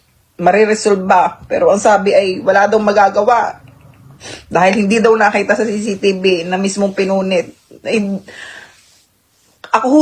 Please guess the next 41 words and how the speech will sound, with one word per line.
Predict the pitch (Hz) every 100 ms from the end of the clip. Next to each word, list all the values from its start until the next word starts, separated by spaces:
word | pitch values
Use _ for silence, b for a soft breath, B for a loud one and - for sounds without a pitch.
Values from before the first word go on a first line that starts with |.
| 285
eh, | 285
kaya | 285 285 262
umuwi, | 277 277 269 277 262
eh, | 254
namatayan | 254 285 262 269 269
ho | 277 302
kami. | 262 254 269 - - _ _ _ B B B B B B -
Ito | 240 254
ho, | 285
emergency | 262 269 262 226 262 269
ang | 262 247
uwi | 269 254 233
ko. | - 302 349 B B B _
Tapos | - - 247 -
ipagbalik | 240 220 202 208 208 -
ho, | 226 202
eh, | -
ito | - -
pa | -
ang | 220
mangyayari. | 240 208 220 202 208 - - - _ _ _ _ _ _ _ B B B B B B _ -
Ito | 208 233
na | 240 240
yung |
napasak-, | 240 226 269 285 -
napakasakit | 214 247 254 240 - - -
ho | 240
para | 214 220 208
sa | 269 220
akin. | 233 226
Namatayan | 240 220 240 233
ka | 269
na | 226 240
nga, | 302 349
tapos | - - 220
ganyan | 220 226
pa | 226 214
ang |
gagawin | 214 220 220 220
sa | 262 -
iyo. | 247 240 330